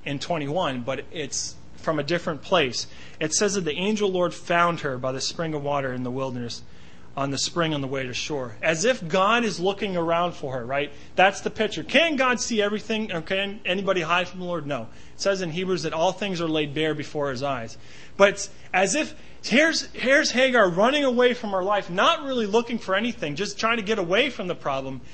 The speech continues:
and there's God going after her, right? That's a picture, that's a real testimony, that's a praise, uh, to our God, right? That he goes after people. He's seeking. And it says he found her.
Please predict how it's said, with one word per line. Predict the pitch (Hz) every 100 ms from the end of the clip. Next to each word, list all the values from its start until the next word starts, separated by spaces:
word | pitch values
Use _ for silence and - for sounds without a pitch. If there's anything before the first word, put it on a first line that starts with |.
| -
and | 175 185
there's | 208 170
God | 185 180 175
going | 170 170 156
after | 160 156 - 120
her, | 123 107 - - - - - -
right? | 139 143 - - -
That's | 208 226
a |
picture, | - 262 262 247 185
that's | 214 233
a | 208
real | 214 233 226
testimony, | - 262 247 - 196 170
that's | 175 170
a |
praise, | - 220 240 190 156 - - - - -
uh, | 156 143
to | - 202
our | 170
God, | 151 202 208 139
right? | 156 156
That | 156
he | 202
goes | 160 180 240 208
after | 196 254 240 - 156
people. | - 139 120 - - - -
He's | 208 -
seeking. | - 277 302 165 127 - -
And | 175
it |
says | - 233
he | 214
found | 190 - 214 262 254
her. | 170 110